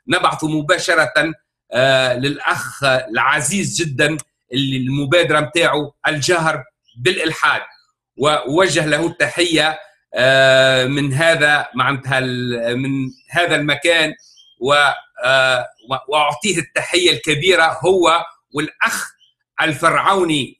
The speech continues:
آه، الكبير معناتها الفرعوني الشجاع إسماعيل، آه، البط الأسود نفس الشيء. ونتمنى أن المبادرات تكثر وتكثر لكي كشف حقيقة هذا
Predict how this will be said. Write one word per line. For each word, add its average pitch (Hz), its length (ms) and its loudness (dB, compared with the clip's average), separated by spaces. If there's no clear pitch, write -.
آه، 120 500 -2
الكبير 143 760 0
معناتها 110 260 -8
الفرعوني 151 480 0
الشجاع 151 640 0
إسماعيل، 165 800 0
آه، 123 220 -6
البط 160 360 -2
الأسود 151 560 -2
نفس 156 180 -2
الشيء. 165 440 -2
ونتمنى 147 1160 0
أن 160 260 -4
المبادرات 160 760 2
تكثر 175 520 -2
وتكثر 160 720 -2
لكي 175 460 0
كشف - 440 -2
حقيقة 165 600 -2
هذا 160 580 0